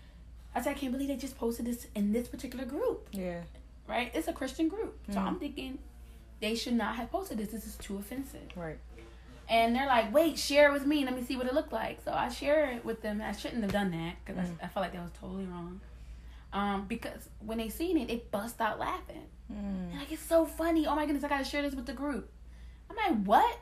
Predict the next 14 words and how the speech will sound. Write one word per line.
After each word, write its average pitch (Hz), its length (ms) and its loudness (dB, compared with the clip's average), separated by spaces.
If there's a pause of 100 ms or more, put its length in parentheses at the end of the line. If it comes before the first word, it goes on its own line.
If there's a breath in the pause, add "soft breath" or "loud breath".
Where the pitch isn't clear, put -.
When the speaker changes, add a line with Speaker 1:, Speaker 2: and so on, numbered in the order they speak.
(140)
Speaker 1:
So - 140 -4
they 233 120 4
Speaker 2:
Right. 175 200 -6
Speaker 1:
tagged 285 260 2
my 254 120 2
family 240 380 0
in 180 100 -4
it. 185 180 -6 (840 loud breath)
Uh, 196 420 -2 (360)
someone 269 360 0
i-, - 260 -10
in 220 140 -4
the 202 60 -2
group 196 280 -4